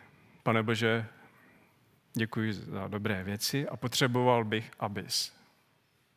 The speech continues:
abys chránil moji rodinu, abys chránil mě, abys mě požehnal, aby si, aby si,“ můžete si dosadit.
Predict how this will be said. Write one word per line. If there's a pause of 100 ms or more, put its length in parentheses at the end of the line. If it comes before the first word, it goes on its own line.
(260)
abys
chránil
moji
rodinu,
abys
chránil
mě,
abys
mě
požehnal,
aby
si, (680)
aby
si,“ (160)
můžete
si
dosadit.